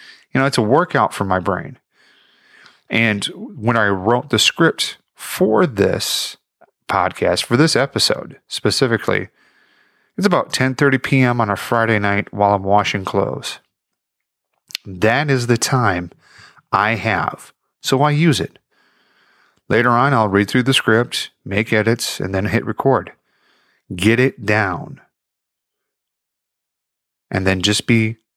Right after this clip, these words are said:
let that be enough. All right. So on to the next thing.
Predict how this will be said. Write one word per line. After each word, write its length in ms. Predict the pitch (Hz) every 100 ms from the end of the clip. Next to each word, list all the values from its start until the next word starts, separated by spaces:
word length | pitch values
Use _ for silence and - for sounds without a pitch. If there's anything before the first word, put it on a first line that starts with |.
| _ -
let 220 | 107 -
that 200 | 110 -
be 120 | 101
enough. 640 | 95 98 92 - - - _ _ _ _ _ _ _ _ _ -
All 120 | 110
right. 200 | 92 85 _ _ _ _ _ _ _
So 140 | -
on 220 | - 107 113
to 60 |
the 80 | 104
next 260 | 107 107 -
thing. 220 | -